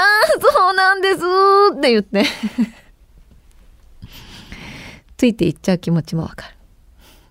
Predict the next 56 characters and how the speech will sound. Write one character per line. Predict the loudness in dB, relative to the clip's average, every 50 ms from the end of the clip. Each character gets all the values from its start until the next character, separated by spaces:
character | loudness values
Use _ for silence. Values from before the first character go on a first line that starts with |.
| _ -2
ち | 0 0
な | 2 2 2
み | 2 0
に | 0
そ | 0 0
の、 | 0 0 -2 -4 -10 -16 -16 -16 -18 -14 -4
あ | -2 0
の、 | 0 0
さ | 0 0 -2
っ | -2
き | -2 -4
話 | -4 -2 0 0 -2 -2 -2
し | -4
た | -2 -2 -2 -2 -4 -6 -8 -10 -6 -4
お | -2
酒 | 0 0 0 2 2
の | 2 2
イ | 2 2
ベ | 2 0
ン | 0 -2
ト | -2 0
で | 0 0
ね、 | 0 2 2
リ | 0 0
ス | 0 0
ナ | 0 0 2
ー | 0
さ | -2 -2
ん | -2
も | -4 -6 -8 _ -20
来 | -8
て | -6 -4 -2
く | -2
れ | -4 -2
た | -2 -2
ん | -2
で | -2 -4
す | -6 -8
け | -4 -2
ど、 | 0 0 0 -2 -6 -12 _ _ _ _ _ _ _ _ -6 _
「え？ | -2 -2 -2 -2 _ _ _ _ _ _ _ _ _ _ _ _ _ _ _
あ | 0 2
な | 2 2
た | 2 0 0 2
が | 0 0 -2 -6 _ _ _ _ _ _ _ _ _ _ _ _ _ _ 0
八 | 2 2 4
木 | 4 2
姉 | 2 2 0 0
さ | 0 -2
ん | -2
で | -2 -4
す | -8 -14
か？ | -16 -16 -16 -16 -20 _ _ _ _ _ -20 -20 -20 -20 -20 -20 -20 -20 -20 -20 -20 -20 -20 -20 _ _ _ _ _ _ _ _
な | -6 -4
ん | -2
か、 | 0 0 0 0 -2 -8 _